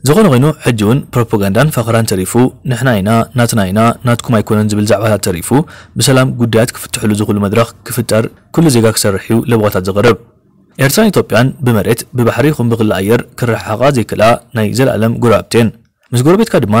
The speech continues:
ሰላም ክፍጠር እንተዘይክኢሉ መንግስታትን ውድባትን ብዝተቐያየሩ ቁፅሪ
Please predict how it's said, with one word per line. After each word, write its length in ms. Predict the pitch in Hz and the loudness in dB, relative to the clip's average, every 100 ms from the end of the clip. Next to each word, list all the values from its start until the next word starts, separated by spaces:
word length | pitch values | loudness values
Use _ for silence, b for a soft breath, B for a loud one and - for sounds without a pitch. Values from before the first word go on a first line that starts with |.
| 127 | 0
ሰላም 300 | - 110 131 | 0 0 -2
ክፍጠር 280 | - - 113 | -6 -4 -4
እንተዘይክኢሉ 520 | 107 101 101 87 98 127 - | -2 -4 -4 -6 0 0 -2
መንግስታትን 600 | 117 104 95 - 98 139 | -6 -4 -4 -4 -2 0
ውድባትን 500 | 165 127 110 107 117 | 0 0 0 0 0
ብዝተቐያየሩ 560 | 110 - 104 104 98 98 | -2 -2 0 0 0 -2
ቁፅሪ 220 | 95 - | -6 -2